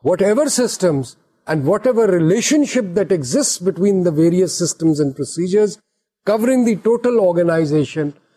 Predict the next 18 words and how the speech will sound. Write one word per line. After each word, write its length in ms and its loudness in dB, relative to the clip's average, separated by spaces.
as 360 -2
depicted 580 -2
in 280 0
the 200 -2
D 160 2
F 180 -6
Ds 240 0
or 180 0
the 80 2
E 100 2
R 100 2
Ds 240 -2
diagrams، 640 -2
وہ 240 0
اپروو 320 0
کر 180 -4
رہے 120 -16
ہیں۔ 100 -20